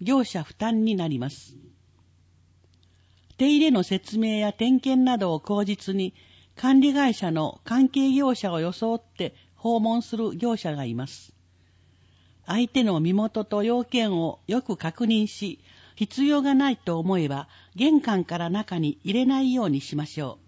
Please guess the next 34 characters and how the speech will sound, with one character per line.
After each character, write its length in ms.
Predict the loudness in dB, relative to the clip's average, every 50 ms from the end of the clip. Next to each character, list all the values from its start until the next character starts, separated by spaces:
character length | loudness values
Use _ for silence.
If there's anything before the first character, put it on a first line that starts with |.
| _ _ -20 -20 _ _ _ _ _ _ _ _ _ -20 _ _ _
う。 40 | -4
ま 100 | -4 -2
た、 260 | -2 -2 -4 -4 -6 _ _ _ _
訪 280 | -6 0 2 4 4 4
問 260 | 4 4 6 4 4
業 220 | 4 4 2 0 0
者 180 | -2 -2 -4
の 80 | -4 -4
話 480 | -4 -2 -2 -2 -2 -4 -4 -4 -4
を 80 | -4 -4
聞 160 | -4 -8 -6
く 120 | -6 -6 -4
こ 120 | -4 -2
と 120 | -2 0
に 120 | 0 0 0
な 120 | -2 -2
っ 60 | -6
て 160 | -8 _ -8 -6
も、 220 | -6 -6 -8 -12 _ _ _ _ _ _ _
そ 140 | -4 0 4
の 180 | 4 4 4 4
場 140 | 2 0
で 140 | 0 -2 -4
す 200 | -4 -4 -4 -2
ぐ 80 | -2 -2
契 220 | -2 -2 0 0 0
約 280 | 0 -2 -4 -6 -8
す 160 | -8 -6 -4 -2
る 100 | 0 0
の 120 | 0 0
で 120 | -2 -4 -4
は 120 | -4 -6
な 120 | -6 -8
く、 180 | -8 -12 -20 -20